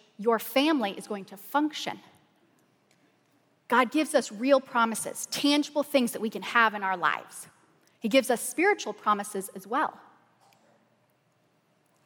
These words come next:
Are we having the vision from the Lord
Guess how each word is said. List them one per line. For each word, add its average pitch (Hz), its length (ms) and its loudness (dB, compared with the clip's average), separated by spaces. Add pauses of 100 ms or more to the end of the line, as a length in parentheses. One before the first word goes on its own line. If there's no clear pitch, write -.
(2750)
Are 233 220 6
we 294 340 2
having 262 380 2
the 226 120 0
vision 226 400 2
from 208 200 -4
the 190 80 0
Lord 190 480 0